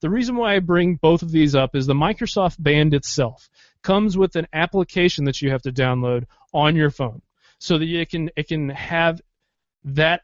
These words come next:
application run and store the data from, you know,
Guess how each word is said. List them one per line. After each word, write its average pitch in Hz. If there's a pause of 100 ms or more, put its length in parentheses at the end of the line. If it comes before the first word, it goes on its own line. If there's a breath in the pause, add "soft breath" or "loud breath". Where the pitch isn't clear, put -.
application 143
run 143
and 143
store 156
the 135
data 127 (340)
from, 147 (400)
you 190
know, 151